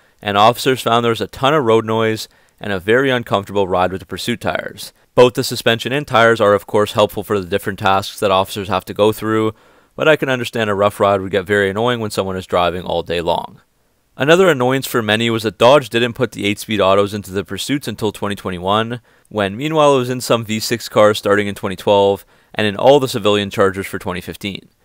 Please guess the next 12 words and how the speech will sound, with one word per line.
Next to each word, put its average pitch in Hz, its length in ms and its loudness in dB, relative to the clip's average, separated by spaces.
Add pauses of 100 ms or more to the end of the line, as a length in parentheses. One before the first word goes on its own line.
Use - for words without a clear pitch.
(380)
Dodge 113 320 4
claimed 110 280 -2
that 110 140 -2
the 107 80 -2
officers 101 400 2
preferred 107 400 -2
the 101 80 -4
tried 101 280 4
and 95 120 -6
tested 123 520 0
five-speed 120 540 0
autos, 95 540 2